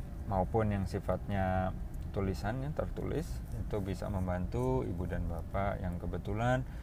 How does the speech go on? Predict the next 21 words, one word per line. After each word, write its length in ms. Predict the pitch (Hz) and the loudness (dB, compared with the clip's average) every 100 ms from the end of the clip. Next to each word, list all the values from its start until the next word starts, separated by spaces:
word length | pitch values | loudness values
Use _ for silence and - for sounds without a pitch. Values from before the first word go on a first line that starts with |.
| - - | -8 -2
memang 420 | 107 120 135 135 - 120 | 2 4 4 2 -2 0
belum 240 | 107 110 | 2 4
pernah 220 | 120 131 | 4 4
mengalami 560 | 135 113 104 104 104 107 | 4 2 4 4 2 0
ini. 100 | 107 | 0
Saya 320 | 120 135 135 139 | 8 8 8 6
yakin 400 | 135 131 143 127 | 6 6 2 2
juga 340 | 123 143 - - - - - - - | 4 4 4 -2 -4 -4 -4 -6 0
hampir 340 | 120 131 143 127 | 4 6 6 6
semua 320 | 143 139 139 | 4 6 8
dari 400 | 127 110 117 104 - | 8 8 6 2 0
generasi 540 | 117 110 107 107 117 | 0 4 4 4 2
dosen 340 | 104 98 110 | 2 2 0
yang 80 | 110 | 0
sekarang 320 | 107 113 113 | -2 0 0
aktif 400 | 107 113 - 127 - | 0 -4 -2 -2 -2
ini 160 | 127 143 135 - - - - | -2 -2 -4 -6 -8 -8 -2
tidak 320 | 135 120 - - | 4 6 6 2
pernah 240 | - 123 127 | 0 4 4
mengalami 560 | 127 127 131 131 135 | 4 6 6 6 2
ini, 160 | 156 131 | 0 0